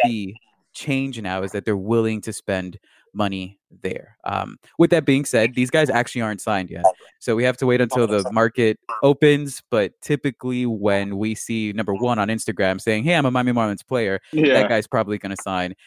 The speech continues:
Speaker 1: And the other two, I mean, Jesse Sanchez, when he says this is the favorite to sign them, is, like, a ninety-nine percent rate. And like you said, Ian, the only reason Sandy, who was favored to us last year, Gaston,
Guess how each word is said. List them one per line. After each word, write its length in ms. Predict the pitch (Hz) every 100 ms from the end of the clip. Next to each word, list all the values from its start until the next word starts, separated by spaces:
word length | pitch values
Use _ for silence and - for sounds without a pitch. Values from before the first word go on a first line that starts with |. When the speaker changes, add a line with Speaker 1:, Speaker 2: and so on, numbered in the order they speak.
| _ 123
Speaker 1:
And 120 | 120
the 120 | 127
other 160 | 135 127
two, 140 | 135
I 20 |
mean, 160 | 117 107
Jesse 260 | 113 117
Sanchez, 420 | 110 113 110 107 101
when 120 | 104
he 100 | 107
says 320 | 110 104 104
this 160 | 104 107
is 100 | 101
the 80 |
favorite 360 | 101 110 98 101
to 80 | 98
sign 280 | 113 110 123
them, 300 | 120 123 -
is, 160 | 110
like, 140 | 98 92
a 60 |
ninety-nine 480 | 98 107 110 107 104
percent 360 | 101 95 110 98
rate. 180 | 123 113
And 100 | 110
like 160 | 104
you 80 | 98
said, 260 | - 104 95 _ _ -
Ian, 220 | 117 104
the 80 | 107
only 120 | 107
reason 280 | 110 104 98
Sandy, 460 | - 110 110 101
who 100 | 101
was 120 | 98 -
favored 280 | 101 92 95
to 100 | 95
us 120 | -
last 300 | 127 131 -
year, 220 | 104 95
Gaston, 500 | 92 95 - 117 104